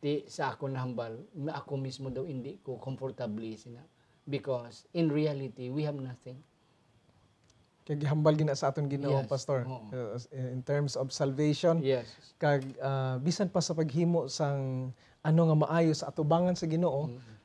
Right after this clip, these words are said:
Speaker 2: uh, silinggid sa Ginoo, Pastor, sa John fifteen, "Without me, uh,
Speaker 1: Yes.
Speaker 2: you can do nothing."
Speaker 1: Kag isa pa gid, Pastor, eh, ang atong righteousness
Speaker 2: Oh,
Speaker 1: is
Speaker 2: wa-,
Speaker 1: fil-,
Speaker 2: filthy
Speaker 1: filthy
Speaker 2: rags,
Speaker 1: rags.
Speaker 2: yes.
Speaker 1: So, um, yes,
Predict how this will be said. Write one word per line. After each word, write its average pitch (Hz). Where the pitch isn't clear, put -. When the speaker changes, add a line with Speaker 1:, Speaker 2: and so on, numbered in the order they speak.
Speaker 2:
uh, 143
silinggid 151
sa 147
Ginoo, 143
Pastor, 143
sa -
John 143
fifteen, 143
"Without 139
me, 139
uh, 127
Speaker 1:
Yes. 123
Speaker 2:
you 131
can 131
do 127
nothing." 120
Speaker 1:
Kag 165
isa 175
pa 165
gid, 151
Pastor, 143
eh, 139
ang 151
atong 139
righteousness 131
Speaker 2:
Oh, 131
Speaker 1:
is 123
Speaker 2:
wa-, 123
Speaker 1:
fil-, -
Speaker 2:
filthy 123
Speaker 1:
filthy 110
Speaker 2:
rags, 101
Speaker 1:
rags. 110
Speaker 2:
yes. -
Speaker 1:
So, 143
um, 135
yes, 233